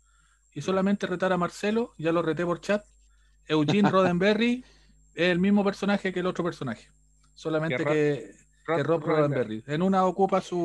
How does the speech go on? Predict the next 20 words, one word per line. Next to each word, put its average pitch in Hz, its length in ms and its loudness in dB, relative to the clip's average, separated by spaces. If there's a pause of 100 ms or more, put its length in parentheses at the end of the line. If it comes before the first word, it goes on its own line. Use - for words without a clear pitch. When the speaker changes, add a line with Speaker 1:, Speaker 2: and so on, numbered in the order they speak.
(140)
Speaker 3:
Bueno. 139 200 4
Speaker 1:
su 170 80 -6
sinónimo 214 560 0 (340)
y 165 60 -10
en 165 80 -4
el 175 80 0
otro 185 180 -2
su 175 100 -8
nombre. 120 300 -4 (300)
Y 147 140 2
él 214 80 2
es 202 120 0
el 196 100 -2
jefe - 140 -2
Speaker 3:
Bueno, 240 140 4
fe 175 160 -2
Speaker 1:
de 147 100 6
Speaker 3:
de 143 80 4
rata-, 156 220 4
Speaker 1:
Rodden- 147 140 -14